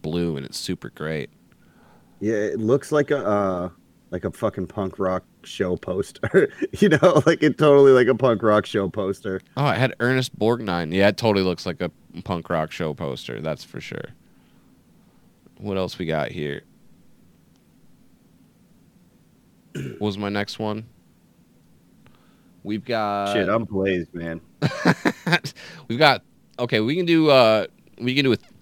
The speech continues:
Speaker 1: we can talk about thievery, or we can talk about snacks.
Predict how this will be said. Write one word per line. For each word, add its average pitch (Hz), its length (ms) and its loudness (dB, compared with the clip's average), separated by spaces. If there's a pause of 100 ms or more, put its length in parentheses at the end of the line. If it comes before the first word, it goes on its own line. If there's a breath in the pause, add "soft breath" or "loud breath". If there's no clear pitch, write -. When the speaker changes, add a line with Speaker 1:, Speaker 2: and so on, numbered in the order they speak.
Speaker 1:
we 131 140 -2
can 131 120 0
talk 131 200 4
about 117 240 4
thievery, 180 800 4 (460)
or 120 80 0
we 120 100 4
can 113 80 2
talk 117 220 4
about 107 200 2
snacks. - 540 -4